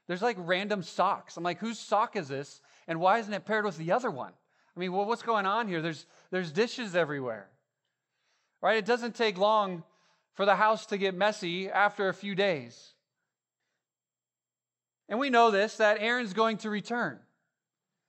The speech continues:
She's gonna return back to the house. And there's an expectation, a good one and a fair one, that the house is going to be cleaned up before she gets back. So we're left with an option.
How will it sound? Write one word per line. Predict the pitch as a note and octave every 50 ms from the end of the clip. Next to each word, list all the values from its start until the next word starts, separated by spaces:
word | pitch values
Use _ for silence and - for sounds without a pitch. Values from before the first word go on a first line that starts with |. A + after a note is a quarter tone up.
| _ _ _ _ _ _ _
She's | - - F#3+ F#3+
gonna | G#3+ G#3+
return | G#3+ G#3+ G3+ - A3 A#3 A#3+ A#3+ G#3
back | D#3+ G3+ F#3+ G3+ A3 - -
to | - A3
the | G3 G3+ F3+
house. | F3 F#3+ F#3 D#3+ C3 A2 - - - - - _ _ _ _ _ _ _ _ _ _ _ _ _ _ _ _ _ _ _ _
And | - F3 F#3+
there's | G#3 A3+ B3 A3+ B3
an | B3 B3+
expectation, | A#3+ G#3+ A#3+ - - - A3+ B3 A3+ - - - A#3+ B3 A#3 - - E3+ D3+ D3 F#3 A3 - _ _ _ _ _ _ _ _ _ _ _ _ _ _ _ _
a | - G#3+
good | G#3 F#3+ A3+ A3 G#3
one | G3 F3+ F3 F#3 G3
and | F#3+ F#3 G3+
a |
fair | G3 - - G#3+ G3 F#3
one, | D#3+ C#3+ C3+ C3 D3+ G#3 G#3 - _ _ _ _ _ _ _ _ _ _ _ _ _ _ _ _ _ _ _ _ _ _ _
that | C#3+ F3 G#3+ G#3+
the | A3+ A#3 G#3+
house | F#3 A3 B3+ D4 C#4+ - D#4+
is | D4 A#3+
going | G#3 A3+ A#3 A#3 A#3
to | A3 G3+
be | G#3 G3
cleaned | - - - A#3+ A#3 A3+ A3 G#3
up | G#3+ F#3+ F3 E3+
before | F#3 E3 - - G#3 G3
she | - - F#3+ F3
gets | D#3+ D#3 - C3+
back. | C#3 C#3+ B2+ A2 F#2 - _ _ _ _ _ _ _ _ _ _ _ _ _ _ _ _ _ _ _ _
So | - - - A#3 A#3
we're | A#3+ C#4+ D#4+
left | D#4 D4 C4 A#3+ B3 B3
with | A#3+ A3
an | G#3+ G#3+
option. | G#3+ A3 A3+ A3 - - F3+ C3+ A#2